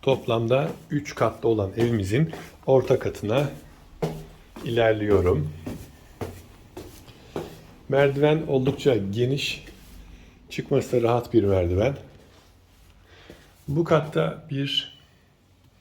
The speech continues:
banyo tuvalet yer alıyor.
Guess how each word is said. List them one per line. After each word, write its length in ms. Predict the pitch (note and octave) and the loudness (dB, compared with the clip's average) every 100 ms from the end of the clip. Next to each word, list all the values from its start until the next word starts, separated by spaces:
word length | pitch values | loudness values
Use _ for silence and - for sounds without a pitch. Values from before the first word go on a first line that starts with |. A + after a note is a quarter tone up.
| _ - _ - | _ -20 _ -4
banyo 260 | C3+ B2+ - | -2 -2 -4
tuvalet 540 | A#2+ A2+ C3+ - - - _ _ _ _ _ _ _ - - - _ _ _ _ _ _ _ _ _ _ _ _ _ _ _ _ - - _ - - | -2 -2 -4 -8 -18 -20 _ _ _ _ _ _ _ -18 -18 -20 _ _ _ _ _ _ _ _ _ _ _ _ _ _ _ _ -20 -20 _ -20 -10
yer 180 | A#2+ A#2 | -2 -2
alıyor. 480 | G#2+ G2 F#2 A2 | -2 -4 -4 -4